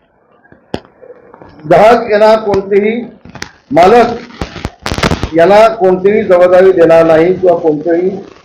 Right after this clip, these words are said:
अ, मालकाची जबाबदारी राहणार नाही, याला पूर्णपणे जबाबदार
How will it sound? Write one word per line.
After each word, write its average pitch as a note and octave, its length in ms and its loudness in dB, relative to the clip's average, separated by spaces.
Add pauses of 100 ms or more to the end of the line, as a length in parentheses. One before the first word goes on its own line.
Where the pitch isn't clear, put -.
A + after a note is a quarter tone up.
(260)
अ, C3+ 320 2
मालकाची C#3+ 580 2
जबाबदारी E3 520 4
राहणार D3 280 -2
नाही, D#3 380 -2 (480)
याला E3+ 220 4
पूर्णपणे E3+ 580 0
जबाबदार D3 460 2